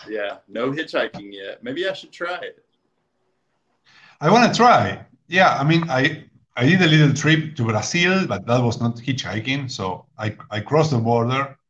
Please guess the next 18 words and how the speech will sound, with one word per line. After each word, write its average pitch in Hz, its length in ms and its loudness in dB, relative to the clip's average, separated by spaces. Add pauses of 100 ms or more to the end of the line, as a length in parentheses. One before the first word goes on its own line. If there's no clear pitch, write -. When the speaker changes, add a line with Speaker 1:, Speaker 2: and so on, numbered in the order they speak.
(180)
Speaker 2:
since 107 180 -6
the 104 60 -10
pandemic 104 420 -2
began. 143 380 -2
So - 120 -8
that, 101 140 -4 (180)
that 107 140 -2
was 95 160 -8
nice 147 420 0
to - 60 -14
cross 110 200 -8
the 98 60 -6
border 135 420 -2
again, 120 460 -6 (920)
but 101 200 -4
just 117 180 -2
by 110 140 0
plane. 95 540 -4